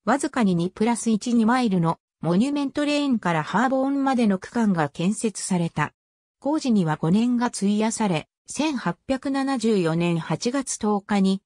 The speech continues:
ようやく旅客営業が開業し、貨物は十月一日から業務が始まった。この区間には、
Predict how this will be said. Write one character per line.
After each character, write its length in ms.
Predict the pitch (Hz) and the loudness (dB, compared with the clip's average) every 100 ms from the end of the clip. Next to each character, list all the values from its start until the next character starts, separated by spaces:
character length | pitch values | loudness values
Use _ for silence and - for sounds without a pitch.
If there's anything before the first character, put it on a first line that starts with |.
| _ _ | _ _
よ 180 | 185 254 | 2 2
う 60 | |
や 120 | 285 254 | 2 0
く 140 | 240 | 0
旅 140 | 220 | 0
客 300 | 208 269 269 | 0 -2 0
営 180 | 269 269 | 2 2
業 220 | 214 202 | 2 0
が 160 | 170 151 | 0 -2
開 240 | - 185 | -2 0
業 180 | 202 185 | 2 2
し、 260 | 185 165 - _ _ | 0 -4 -6 _ _
貨 160 | - | -2
物 300 | 330 302 - | 0 0 0
は 140 | 180 147 | 0 0
十 240 | 170 247 | 0 0
月 420 | 285 277 - - | 0 -4 -6 -4
一 100 | 247 - | -4 -2
日 220 | 240 - | -6 -6
か 140 | - | -2
ら 140 | 233 214 | 0 2
業 240 | 247 277 | 2 2
務 160 | 220 175 | 2 0
が 100 | 151 | -2
始 240 | 160 165 | -4 -2
ま 100 | 175 | -4
っ 80 | - | -4
た。 220 | 170 156 - _ _ _ _ | -6 -8 -10 _ _ _ _
こ 120 | - | -2
の 160 | 262 320 | 0 -2
区 140 | - | -6
間 240 | - 262 202 | 0 2 2
に 120 | 175 | 2
は、 220 | 156 156 | 0 -2